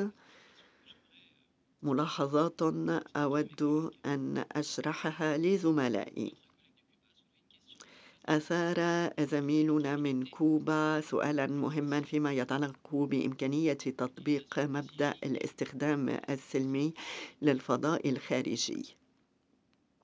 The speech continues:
ورد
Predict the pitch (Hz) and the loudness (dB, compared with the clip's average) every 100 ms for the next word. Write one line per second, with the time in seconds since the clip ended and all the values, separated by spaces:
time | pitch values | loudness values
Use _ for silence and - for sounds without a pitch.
0 | _ _ _ _ _ _ _ _ _ _ | _ _ _ _ _ _ _ _ _ _
1 | - - _ _ _ _ _ _ _ _ | -20 -20 _ _ _ _ _ _ _ _
2 | _ _ _ _ _ _ _ _ _ _ | _ _ _ _ _ _ _ _ _ _
3 | _ _ _ _ - 160 160 147 160 175 | _ _ _ _ 0 4 6 4 4 2
4 | 147 151 151 190 | 0 2 4 4